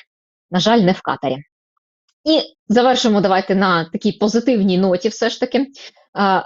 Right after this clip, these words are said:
на центральному вокзалі Києва встановлюють ялинку. Вона сяятиме не просто так, а за допомогою велотренажера. Тобто, щоб гірлянди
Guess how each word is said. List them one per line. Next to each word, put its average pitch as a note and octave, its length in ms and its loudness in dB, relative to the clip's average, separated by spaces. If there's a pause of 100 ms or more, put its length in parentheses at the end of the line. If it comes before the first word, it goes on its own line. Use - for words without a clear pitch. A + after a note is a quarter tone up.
на G#3 140 2
центральному D4+ 520 2
вокзалі A#3+ 420 2
Києва C#4+ 420 2
встановлюють A3 960 0
ялинку. G#3+ 760 0 (200)
Вона G#3+ 460 0 (160)
сяятиме A3+ 600 -2
не F3+ 100 -2
просто B3+ 420 -2
так, E3 340 -4
а G3 180 -2
за F#3+ 140 0
допомогою A3+ 800 0
велотренажера. G#3+ 1040 -2 (540)
Тобто, G3+ 300 -2
щоб G#3 260 -2 (160)
гірлянди F#3 880 2